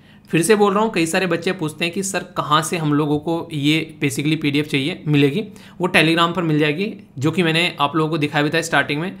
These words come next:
सारी चीज़ें इकट्ठी वहाँ पर आप लोगों को मिल जाती है, एंजॉय कर लिया करो, ठीक है, टेंशन लेने की ज़रूरत नहीं है।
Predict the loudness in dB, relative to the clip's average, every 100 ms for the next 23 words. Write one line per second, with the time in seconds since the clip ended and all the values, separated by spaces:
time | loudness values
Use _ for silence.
0 | -20 -8 2 4 4 2 -2 -2 0 0
1 | -2 -6 -2 0 0 2 2 2 0 0
2 | 0 0 -2 -6 -8 -4 0 2 2 0
3 | -2 -2 -2 -4 -2 -2 -6 -14 -4 -4
4 | -2 -2 0 0 -2 -2 -2 -4 -6